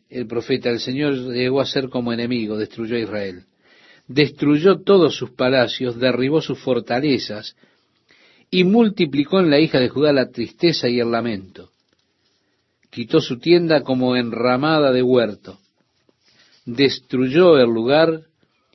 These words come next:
en donde se congregaban. Jehová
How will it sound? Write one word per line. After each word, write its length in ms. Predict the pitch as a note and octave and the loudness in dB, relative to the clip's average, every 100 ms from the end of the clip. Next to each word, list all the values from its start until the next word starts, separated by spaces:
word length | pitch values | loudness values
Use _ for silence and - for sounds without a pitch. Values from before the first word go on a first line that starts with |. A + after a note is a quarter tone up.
| _ | _
en 200 | D3 C#3 | -4 -2
donde 300 | B2+ C3+ B2+ | 0 0 -2
se 140 | A#2+ B2+ | -2 -4
congregaban. 880 | B2 A#2 A#2 A#2 A2 G2+ F#2 F#2 _ _ _ _ _ _ _ _ _ _ _ | -4 -4 -2 -2 -4 -6 -14 -20 _ _ _ _ _ _ _ _ _ _ _
Jehová 640 | - - A#2+ A#2+ C#3 C3+ | -10 -2 0 2 2 0